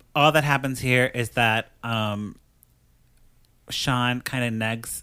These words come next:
Ellie, and he's like, "Are you gonna pick all those trees up by yourself?" And she's like, "Actually, I am." So she goes to pick it up, and then she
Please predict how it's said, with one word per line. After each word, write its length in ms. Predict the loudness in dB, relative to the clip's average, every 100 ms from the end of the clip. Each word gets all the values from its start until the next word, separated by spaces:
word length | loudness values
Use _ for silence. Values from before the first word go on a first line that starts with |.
| -8
Ellie, 360 | -4 -2 -2 -2
and 100 | -2
he's 160 | -4 -4
like, 180 | -6 -6
"Are 60 | -4
you 60 |
gonna 140 | -2 0
pick 180 | 0
all 180 | 2 2
those 200 | 2 -2
trees 300 | -4 -2 0
up 120 | 0 2
by 140 | 2
yourself?" 380 | 2 2 0 0
And 100 | -4
she's 160 | -4 -2
like, 220 | -2 -4 -14 -2
"Actually, 480 | -2 0 -2 -2 -2
I 120 | -2
am." 360 | -2 -2 -4 -8 -18 -20
So 160 | -10 -8
she 160 | -6 -2
goes 200 | -2 -2
to 60 |
pick 180 | -4 2
it 60 | 4
up, 200 | 4 2 0
and 220 | 2 2
then 360 | 2 2 -2 -6
she 800 | -8 -6 -4 -4 -4 -6 -8